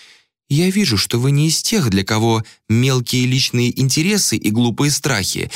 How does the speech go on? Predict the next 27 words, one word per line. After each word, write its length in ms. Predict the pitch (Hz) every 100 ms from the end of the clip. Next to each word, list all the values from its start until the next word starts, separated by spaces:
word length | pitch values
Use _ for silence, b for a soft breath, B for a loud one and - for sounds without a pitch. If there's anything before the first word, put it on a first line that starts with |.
| B -
важнее 480 | 120 135 135 143
достоинства 680 | 131 139 - 170 170 156 -
и 140 | 147 151
сострадания», 960 | 156 147 160 160 147 90 73 55 - - _ _ _ _ _ _
продолжила 680 | 101 95 104 95 95 92 90
она. 300 | 85 69 - - _ _ _ _ _ _ _ _ -
«Я 180 | 139 165
многое 520 | 190 226 147 101 95
вижу 340 | 98 104 110
в 120 | 104
ваших 380 | 107 113 - 113
глазах, 680 | 101 117 127 104 62 - - _ -
маркиз 420 | 120 117 127 113
Безбур, 540 | 92 71 57 - - _ B B B -
и 100 | 190
горжусь, 460 | 180 220 143 120 107
что 160 | -
рядом 260 | 123 123 123
со 160 | -
мной 240 | 143 175 190
находится 540 | 139 143 135 131 -
один 340 | - 127 131 135
из 200 | 123 -
самых 380 | 156 143 135
достойнейших 840 | 117 123 - 160 175 175 160 165 151
людей 320 | 131 107 107
порубежья». 840 | 101 104 110 101 95 73 64 50